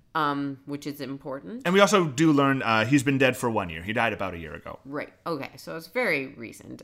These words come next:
Speaker 1: Um, and she has a breakdown in the bedroom with Sam, and they, and he hugs her, and
Speaker 2: Yeah.
Speaker 1: things get kinda romantic for a
Speaker 2: Um,
Speaker 1: second, but they both decide not to kiss.
Speaker 2: To some, to some extent, she blames herself, because the way that he died,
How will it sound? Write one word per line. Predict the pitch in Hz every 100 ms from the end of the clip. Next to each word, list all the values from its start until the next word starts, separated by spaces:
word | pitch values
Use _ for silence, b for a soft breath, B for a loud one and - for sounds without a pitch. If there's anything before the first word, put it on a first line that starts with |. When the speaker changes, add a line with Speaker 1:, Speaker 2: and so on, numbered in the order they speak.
| -
Speaker 1:
Um, | 156 147
and | 165 175
she | 190
has | 175
a |
breakdown | 160 160 156 151
in | 151
the | 147
bedroom | 135 131 135 135
with | 135
Sam, | - 131 131 127
and | 127
they, | 123
and | - 131
he | 123
hugs | 123 117 113
her, | 113 113 113 110
and | 107 113 120 _
Speaker 2:
Yeah. | - 90 87
Speaker 1:
things | 175 170 160
get | 156 -
kinda | 143 139
romantic | 147 139 131 139 139 127
for |
a | 139
Speaker 2:
Um, |
Speaker 1:
second, | 110 131 139
but | 135
they | 131
both | 135 127 -
decide | - 123 120
not | 120 110
to | -
kiss. | - - - -
Speaker 2:
To | 190
some, | 202 185 175
to | 185
some | 170 165
extent, | - 156 139
she | 151
blames | 135 135 131 -
herself, | 110 - 110 107 -
because | 113 117 107 107
the | 123
way | 123 127
that | 117
he | 117
died, | 107 113 110 107 107